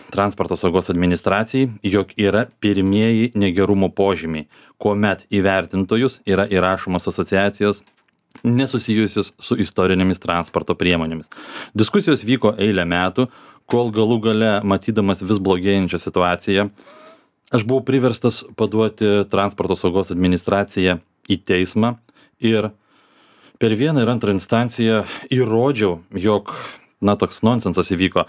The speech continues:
Transporto saugos administracija pati priėmusi teisės aktą, jo nevykdė aštuonerius metus. Ir kuomet, e, štai išlindo toks dalykas, jog yra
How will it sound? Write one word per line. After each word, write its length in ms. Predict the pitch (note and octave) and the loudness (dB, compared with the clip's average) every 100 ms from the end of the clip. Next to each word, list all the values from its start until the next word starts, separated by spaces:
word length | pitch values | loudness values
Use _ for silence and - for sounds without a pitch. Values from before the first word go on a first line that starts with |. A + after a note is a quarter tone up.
| - - | -6 -16
Transporto 480 | - C3 - G#2 F#2 | -2 -2 0 0 0
saugos 320 | - F2+ G#2+ | 0 0 2
administracija 680 | G2 F2+ F2 - F#2 F2+ F#2 | 2 0 0 0 -2 -2 -6
pati 340 | - A#2 A2+ G2+ | -2 -2 0 0
priėmusi 560 | G#2 G#2 G#2 F#2 E2 | 2 2 2 -2 -4
teisės 380 | F#2 E2+ - - | -2 -2 -4 -4
aktą, 440 | F#2+ G#2 - A#2+ - _ - | 0 0 0 -4 -4 _ -10
jo 260 | G2 G#2+ G2+ | -2 0 2
nevykdė 560 | F#2+ F2+ A2 A2+ A#2 - _ | 2 2 0 2 0 -2 _
aštuonerius 720 | F#2+ - G#2+ G2+ G2 F#2+ F#2 | -6 -4 0 0 2 0 0
metus. 460 | G2 G2 - E2+ - _ _ - - - - - | 0 0 -2 -6 -8 _ _ -20 -18 -16 -8 -2
Ir 140 | B2+ | 0
kuomet, 340 | C3+ C#3+ D#3+ - C#3 | 2 2 0 -2 -2
e, 380 | B2 A#2 A2+ A2 | 0 0 0 -2
štai 460 | - C3 A#2+ G#2 A2 | -4 -2 0 0 -2
išlindo 500 | - A2+ A2+ G#2+ G2+ F#2+ F#2+ F#2 | -4 -2 0 0 0 0 -2 -2
toks 200 | G#2+ F#2+ | -4 -2
dalykas, 440 | G2+ A2 A2+ F#2+ - | 0 0 -2 -4 -4
jog 300 | G2 G#2 - | -2 -2 0
yra 280 | G2+ G#2 | 0 0